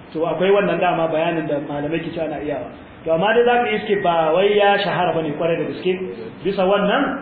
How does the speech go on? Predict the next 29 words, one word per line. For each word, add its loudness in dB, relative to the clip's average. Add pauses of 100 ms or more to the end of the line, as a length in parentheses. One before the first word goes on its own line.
(240)
mutum -10
na -2
iya 0
auren 0
ko 0
da 0
ma 0
farfaɗiya -2
ce -4
wadda -2
ta 0
ma 0
fi -2
muni 0
akan -4
ainihin -2 (380)
matsalar -2
aljanu. -8
Saboda 0
haka 0
ina -2
ganin -2 (300)
abu 0
dai 4
na 0
farko 0
a 0
nemi 0
magani, 0